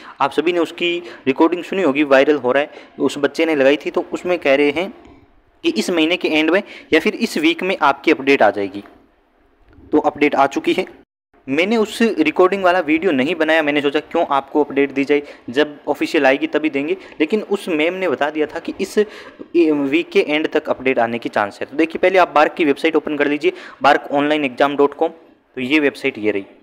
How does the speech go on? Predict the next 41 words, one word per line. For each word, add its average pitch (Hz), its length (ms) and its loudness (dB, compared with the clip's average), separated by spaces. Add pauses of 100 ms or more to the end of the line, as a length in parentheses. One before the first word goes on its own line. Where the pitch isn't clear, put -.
(300)
तीन 185 320 -2
यहाँ 143 200 0
पर 160 140 -2
क्लिक 170 280 -6
करके 160 260 -2
डेस्कटॉप 143 540 -2
में 156 80 -4
साइट 135 300 0
ऑ-, 147 200 0
ऑन 147 240 -2
कर 147 140 0
लीजिए। 151 280 -2 (840)
ये 127 200 -2
आपकी 139 320 -2
साइट 131 320 0
है 151 100 -4
ऑफिशियल, 139 440 -4 (340)
आपने 131 280 0
देखी 131 280 0
होगी। 147 180 0
तो - 320 -6
इस - 120 -4
साइट 175 240 2
में 196 100 -4
आप 160 220 0
जैसे 143 220 -2
ही 170 40 0
करेंगे 143 300 0
ना, - 400 -6
तो 151 160 0
एक 151 120 2
बार 147 120 6
रिफ्रेश 185 400 0
कर 123 160 0
दीजिए, 127 200 -4
क्योंकि 147 200 -4
जैसे 147 260 -2
ही 170 40 0
रिफ्रेश 160 340 -2
करते - 240 -6
हैं, 170 80 -10